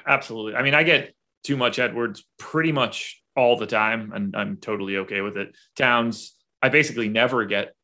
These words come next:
but I wish that I did. Russell, I probably get more than most because, uh, I think that I probably project him for more minutes than most, just hoping that he's actually going to play that one out of every fourteen games he plays, thirty-five minute type game.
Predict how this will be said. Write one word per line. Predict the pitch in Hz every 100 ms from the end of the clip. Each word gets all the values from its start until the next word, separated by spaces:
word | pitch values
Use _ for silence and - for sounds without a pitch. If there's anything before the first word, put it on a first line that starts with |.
| _ _ -
but | 104 101 - _ _ _ -
I | 113 104 98 92 -
wish | 117 107 -
that | 107
I | 98
did. | 92 95 95 _ _ _ _ _
Russell, | 127 156 165 165 131
I | 127
probably | 135 123 120
get | 120 -
more | 117 110
than | 110
most | 104 104 104 -
because, | 104 110 92 - - _ _ _ _ -
uh, | - -
I | 123
think | - 127 -
that | 117 107 104 - _ _ _ _ -
I |
probably | 113 120 110 110
project | 113 117 113 117
him | 107
for | 117
more | 110 107
minutes | 107 117 123
than | - 120
most, | 120 127 - -
just | 110 123
hoping | 107 110 110
that |
he's | 113 107
actually | 110 - 113
going | 110
to |
play | 107 113
that | 110 110 - _ _
one | - 117 123 123
out | 117
of | 113
every | 117 117 107
fourteen | - 123 120 127 117
games | 113 117
he | 107
plays, | 107 120 113 -
thirty-five | 117 110 107 117 113
minute | 117 123 135
type | 120 120
game. | 127 131 131